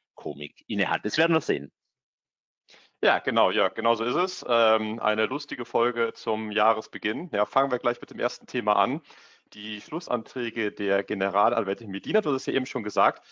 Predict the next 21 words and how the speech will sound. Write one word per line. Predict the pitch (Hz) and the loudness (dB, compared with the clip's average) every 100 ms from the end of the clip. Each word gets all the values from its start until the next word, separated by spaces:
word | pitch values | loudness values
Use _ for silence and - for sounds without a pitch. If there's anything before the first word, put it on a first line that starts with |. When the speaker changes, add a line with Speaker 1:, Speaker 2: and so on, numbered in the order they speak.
| - _ | -20 _
Speaker 2:
wir | 135 | 2
hatten | 202 180 | 2 2
ja | 135 | 2
auch | 113 | 0
über | - 123 | -4 -2
diese | 117 117 | -2 -6
Thematik | - 110 107 - - - | -8 2 2 2 -4 -6
schon, | - 107 110 104 | -2 -2 -2 -4
äh, | 92 98 | -4 -4
gelegentlich | 101 110 120 113 117 | -4 -6 -6 -8 -12
gesprochen, | - - 151 156 143 127 117 | -12 -4 -2 0 -2 -4 -4
sowohl | 104 107 117 | -6 -2 -2
im | 101 | 0
Rahmen | 104 95 | 2 2
von | 95 87 | 0 -2
MAST | 101 175 - 113 | 2 2 0 -2
als | 113 - | -2 -2
auch | 104 | -4
bei | - | -2
unserer | 104 104 104 | -4 -4 -2
Jahresendveranstaltung. | 95 95 - - 185 - 147 151 156 151 170 156 | 0 0 -2 -6 -4 -2 -2 0 2 2 2 -4